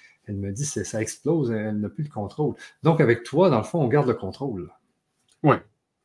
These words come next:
Speaker 2: Pour moi, c'est hyper important, euh, parce que c'est, c'est vraiment, euh, euh, c'est vraiment ce côté,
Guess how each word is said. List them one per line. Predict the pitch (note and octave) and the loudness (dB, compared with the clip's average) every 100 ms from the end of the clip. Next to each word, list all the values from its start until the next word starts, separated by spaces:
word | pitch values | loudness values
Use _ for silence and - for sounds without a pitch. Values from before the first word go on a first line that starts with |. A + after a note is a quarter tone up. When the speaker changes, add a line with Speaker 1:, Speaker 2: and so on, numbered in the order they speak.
| _ - | _ -6
Speaker 2:
Pour | A#2+ | 0
moi, | B2+ | 2
c'est | D3 - | 2 0
hyper | A#2+ B2+ A2+ | 2 2 2
important, | A2 A2+ - D3+ - _ - - - _ - | -2 -6 -4 -4 -4 _ -20 -20 -20 _ 2
euh, | A#2 A2 G#2+ G#2 G#2 G#2 G#2 - - - | 4 6 4 2 -2 -4 -6 -10 -10 -10
parce | - G#2 - | -4 -4 -4
que | - F3+ F#3+ D#3 | 6 8 8 6
c'est, | - - A#2 D3+ | -4 -6 -4 -4
c'est | - - C3 B2 | -10 -4 2 2
vraiment, | A2 G#2 A#2+ B2+ D3+ D3+ D3+ D#3 | 0 0 0 4 4 2 0 -2
euh, | A2+ G#2+ G2+ G#2 - - _ - | 0 0 -2 -10 -20 -20 _ -6
euh, | G#2+ G#2 G#2+ G#2 B2 C#3 D3+ | -2 -2 -4 -10 -12 -10 -10
c'est | - - A2 | -8 -6 -6
vraiment | A2 A2+ A2+ C3 D#3+ F3 | -6 -4 0 2 2 0
ce | - - A#2+ | -6 -8 -10
côté, | - B2+ - C#3 F3+ | -4 -4 6 6 6